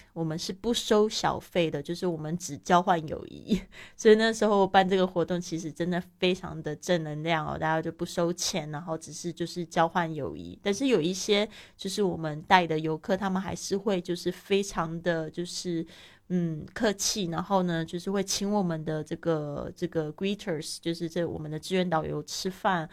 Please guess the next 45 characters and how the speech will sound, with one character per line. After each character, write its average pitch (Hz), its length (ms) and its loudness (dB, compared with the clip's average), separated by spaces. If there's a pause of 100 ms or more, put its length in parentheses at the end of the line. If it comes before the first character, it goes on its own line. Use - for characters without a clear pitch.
(180)
或 202 140 0
者 175 120 -4
是 185 200 -4
会 196 160 -2
甚 190 180 -6
至 190 140 0
会 190 80 0
带 190 200 2
小 170 280 -2
礼 165 180 0
物， 170 280 2
有 160 120 2
时 170 140 0
候 240 80 6
真 262 180 2
的 247 100 4
还 180 200 4
是 226 160 -6
会 220 160 4
留 165 260 2
下 196 180 4
小 175 240 -4
费 160 360 -2
哦。 151 160 -6
那， 170 160 -2
那 185 180 0
时 170 160 -6
候 165 220 0 (420)
我 165 80 -2
都 165 80 2
会 185 160 2
就 185 140 -4
是 180 160 -4
要 180 200 6
求 156 240 -4
说， 165 200 0
这 175 120 -2
个 175 80 2
小 170 160 -6
费 170 220 0
呢， 156 180 -6
不 180 120 -2
能 156 240 -4
自 - 160 -12
己 143 280 -4